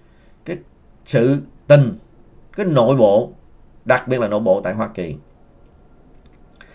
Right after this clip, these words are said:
Nội bộ Hoa Kỳ thì luôn luôn đấu đá với nhau trong những cái cuộc bầu cử, và lần này là lần bầu cử vô cùng gay gắt. Cho nên là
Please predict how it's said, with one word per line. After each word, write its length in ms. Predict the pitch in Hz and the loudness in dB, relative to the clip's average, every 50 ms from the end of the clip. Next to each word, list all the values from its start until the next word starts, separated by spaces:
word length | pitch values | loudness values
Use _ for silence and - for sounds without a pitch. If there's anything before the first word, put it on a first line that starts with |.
| - - - | -14 -6 -2
Nội 100 | 123 135 | 0 4
bộ 140 | 139 131 147 | 4 4 4
Hoa 140 | 160 160 | 4 2
Kỳ 180 | 147 143 127 120 | 0 0 0 0
thì 120 | 117 117 | 0 0
luôn 320 | 117 127 139 156 165 165 165 | -2 0 0 0 0 0 -2
luôn 260 | 160 165 160 160 156 | -2 -2 -2 0 4
đấu 240 | 156 151 180 220 226 | 6 6 6 6 4
đá 260 | - 165 170 202 226 | 4 4 4 2 0
với 100 | 214 196 | -4 -6
nhau 480 | 180 160 156 151 147 147 139 123 - - - - - - - - | -4 -2 0 0 2 2 0 -2 -4 -12 -20 -20 -20 -8 -2 0
trong 180 | 156 156 147 | 0 2 2
những 100 | 123 123 | 0 -4
cái 100 | 156 180 - | -4 -4 -6
cuộc 140 | 113 101 | -4 -2
bầu 200 | - 107 - - - | 0 -2 -2 -2 -4
cử, 320 | 92 87 90 110 - - - | -6 -6 -4 -4 -6 -4 -2
và 200 | 120 107 104 101 | 0 0 0 -2
lần 380 | - 85 95 107 110 107 104 107 | -4 -4 -2 -2 -2 -2 -2 -2
này 200 | 107 104 104 98 | -2 -2 -2 -2
là 160 | 95 95 95 | -4 -4 -4
lần 340 | 92 95 95 98 95 92 92 | -2 -4 -4 -4 -6 -6 -2
bầu 240 | 98 101 101 - - | -2 -2 -2 -2 -6
cử 260 | 90 85 98 131 151 151 139 | -8 -6 -6 -6 -6 -8 -4
vô 440 | 127 139 156 175 180 180 175 165 151 - | -2 0 4 4 6 4 4 2 0 -2
cùng 280 | 131 117 101 95 82 80 | -4 -4 -4 -4 -4 0
gay 180 | 107 113 110 | 0 0 0
gắt. 180 | 98 113 - - - - _ - - _ _ _ - - _ - _ _ _ - - - - - - - - - - - - - - _ - - - - - - - - - _ - - - | 0 -6 -8 -8 -12 -20 _ -20 -20 _ _ _ -20 -20 _ -20 _ _ _ -20 -20 -20 -20 -20 -20 -20 -20 -20 -20 -20 -20 -20 -20 _ -20 -20 -20 -20 -20 -20 -20 -20 -20 _ -20 -4 2
Cho 120 | 143 143 | 4 4
nên 140 | 143 143 139 | 6 6 4
là 80 | 131 | 2